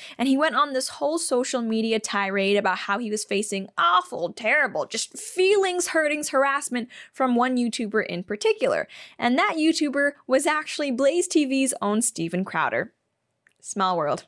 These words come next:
right? Crowder's crime, the harassment he had subjected him to, among other things, uh,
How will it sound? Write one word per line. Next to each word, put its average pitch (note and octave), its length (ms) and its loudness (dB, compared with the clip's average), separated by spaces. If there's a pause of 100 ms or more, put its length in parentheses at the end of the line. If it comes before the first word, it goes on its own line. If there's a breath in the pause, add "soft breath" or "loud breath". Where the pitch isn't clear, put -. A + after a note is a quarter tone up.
right? F#3 340 0
Crowder's E4 460 0
crime, E4 480 0
the C#4 240 0 (160 loud breath)
harassment A3+ 920 -2
he C4 180 -6
had C#4 140 2
subjected G3+ 520 -4
him C#4+ 160 -8
to, E4 320 -2 (760)
among F#4 280 0
other F4 280 2
things, D4 380 0
uh, A#3 140 4